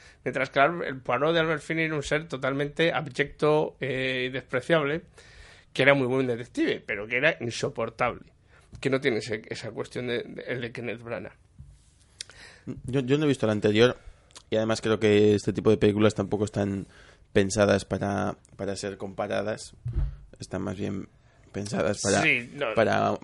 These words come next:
Speaker 2: para un público nuevo que no ha visto las anteriores y que dice,
Speaker 1: ¿Sabes qué pasa? Que eso es cierto.
Speaker 2: "Vamos a ver una película".
Speaker 1: Para mí eso sería cierto en un vacío, pero como es que esa, precisamente esa película, y precisamente en este país, que, que, que tiene estos, ha tenido hasta su propia serie, Hercule Poirot,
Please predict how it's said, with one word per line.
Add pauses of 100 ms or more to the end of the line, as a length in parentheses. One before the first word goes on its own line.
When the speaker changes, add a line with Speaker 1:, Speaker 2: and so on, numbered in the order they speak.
Speaker 2:
para
un
público
nuevo
que
no
ha
visto
las
anteriores
y
que
dice,
Speaker 1:
¿Sabes
qué
pasa?
Que
eso
es
cierto.
Speaker 2:
"Vamos
a
ver (220)
una
película".
Speaker 1:
Para
mí
eso
sería
cierto
en
un
vacío,
pero
como
es
que
esa,
precisamente
esa
película,
y
precisamente
en
este
país, (760)
que,
que,
que
tiene
estos,
ha
tenido
hasta
su
propia
serie,
Hercule
Poirot,